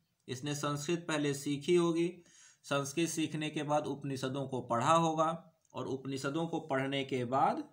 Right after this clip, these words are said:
उनका translation किया होगा, ताकि उन, उन उपनिषदों को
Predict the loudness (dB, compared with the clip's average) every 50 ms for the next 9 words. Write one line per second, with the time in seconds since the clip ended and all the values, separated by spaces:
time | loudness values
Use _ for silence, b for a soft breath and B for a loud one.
0 | _ _ _ _ -14 -10 -10 -8 -8 -4 -2 -2 -2 0 0 0 0 0 0 -2
1 | -4 -2 -2 -2 -2 -2 -4 -4 -4 -2 -2 0 0 2 0 0 -2 -4 -6 -8
2 | -10 -12 -14 -18 _ _ _ _ b b b b b b b 2 2 2 2 2
3 | 2 2 2 2 0 -6 -12 -20 _ -20 -20 -20 _ _ _ _ -8 -6 -6 -4
4 | -4 -4 -6 -8 -16 -20 _ _ _ _ -6 -6 -6 -4 -4 -6 -6 -6 -6 -6
5 | -6 -4 -2 -2 -2 -2 -4 -6 -6 -6 -6 -4 -4 -4 -4